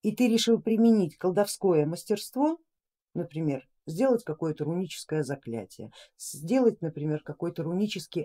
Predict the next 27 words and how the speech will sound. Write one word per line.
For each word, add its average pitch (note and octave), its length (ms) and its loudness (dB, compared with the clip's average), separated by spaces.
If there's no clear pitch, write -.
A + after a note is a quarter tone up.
амулет, E3 480 0
который D#3 340 -6
будет D#3 340 -8
привлекать C#3+ 560 -6
к - 80 -20
тебе C3 280 -10
ресурс, - 580 -14
думай C4+ 500 2
о F3+ 160 -2
том, D#3+ 340 -2
что - 340 -4
ты G3 160 -4
от-, E3+ 200 -4
будешь D#3 380 -4
отдавать D3+ 440 -4
взамен. C#3+ 500 -6
На F3+ 80 -2
каждом G#3+ 340 4
нашем G3+ 300 0
занятии, G#3+ 480 4
который F3 360 -2
посвящён E3+ 760 -4
этой F3+ 260 -2
тематике, F#3+ 760 -2
тематике E3+ 520 -2
получения F3+ 800 0
чего-то D3 580 -6